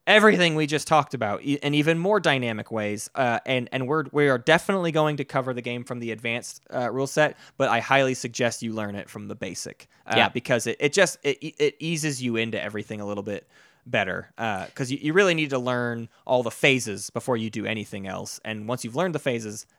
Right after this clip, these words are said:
Speaker 1: then you can dive into the advanced game stuff.
Speaker 2: Yeah,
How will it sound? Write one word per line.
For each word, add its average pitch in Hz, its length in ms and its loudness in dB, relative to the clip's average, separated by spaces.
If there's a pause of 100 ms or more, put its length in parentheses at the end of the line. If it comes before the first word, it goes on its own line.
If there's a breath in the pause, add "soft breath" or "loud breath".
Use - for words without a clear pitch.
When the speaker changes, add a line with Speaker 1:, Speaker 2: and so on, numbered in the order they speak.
Speaker 1:
then 262 340 4
you 139 80 -4
can 120 140 -8
dive 101 280 -4
into 95 400 -10
the 104 160 -6
advanced 98 380 -12
game 64 180 -14
stuff. - 440 -16 (840)
Speaker 2:
Yeah, 127 200 6